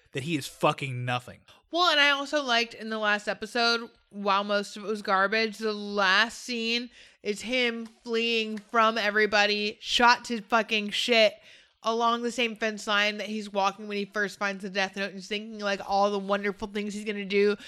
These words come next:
Speaker 2: how much power he has, and now it shows him losing all of that fucking ability at the end. Like, that's a nice juxtaposition. Same time of day, same area, just running the opposite direction.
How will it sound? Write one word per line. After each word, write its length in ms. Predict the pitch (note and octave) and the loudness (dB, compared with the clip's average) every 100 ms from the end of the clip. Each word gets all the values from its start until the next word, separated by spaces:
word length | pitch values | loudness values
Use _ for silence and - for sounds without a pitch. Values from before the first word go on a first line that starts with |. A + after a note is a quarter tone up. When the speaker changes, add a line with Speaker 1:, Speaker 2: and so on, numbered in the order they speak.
| - - | -20 0
Speaker 2:
how 180 | A#3 | 2
much 200 | A#3 G#3+ - | 2 0 2
power 280 | G#3+ G3+ | 4 4
he 140 | G#3+ A3+ | 2 4
has, 340 | A3+ A#3 G#3+ | 6 6 4
and 100 | A3 | 0
now 180 | G#3+ G#3 | 4 4
it 100 | G#3 | 2
shows 240 | A3 G#3+ | 2 2
him 220 | G#3+ G#3 G3 | 0 -4 -2
losing 360 | G3 G3 G3+ | -2 0 -2
all 500 | F#3+ G3 F#3+ F#3+ G3 | 4 6 8 8 6
of 120 | F#3+ | 4
that 260 | G3 F#3+ - | 4 2 2
fucking 380 | F#3 F#3 F#3+ F#3 | -4 -2 -4 -4
ability 640 | F#3 F#3+ F#3+ F3+ F3 F3 | 0 2 2 0 0 -2
at 120 | F3+ | -4
the 160 | F#3 F3 | -6 -4
end. 300 | E3 E3+ F#3 | -4 -4 -2
Like, 180 | G3+ - - - _ | -2 -2 -16 -20 _
that's 220 | D#4 D#4+ | 2 2
a 60 | E4 | 2
nice 240 | C4 A#3+ | 2 0
juxtaposition. 680 | - G#3+ - G#3 G#3 G#3+ G#3+ | 0 -2 -2 -10 -10 -8 -10
Same 260 | G#3 B3 B3+ | -4 -4 -4
time 220 | A3+ A#3 | -4 -2
of 140 | A3+ | -2
day, 220 | G3 G3 G3 | 0 0 0
same 320 | - G#3+ A3+ | 0 -2 0
area, 460 | G#3 G3 G3+ G3 | 0 2 2 2
just 220 | G3 G3 G3 | 0 -6 0
running 260 | F#3+ F#3+ | 0 0
the 80 | F#3 | -2
opposite 400 | F3 F#3 - G#3 | -2 -2 -4 -6
direction. 720 | G3 E3+ - - G#2+ E3+ G3+ | -4 -4 -6 -12 -14 -16 -20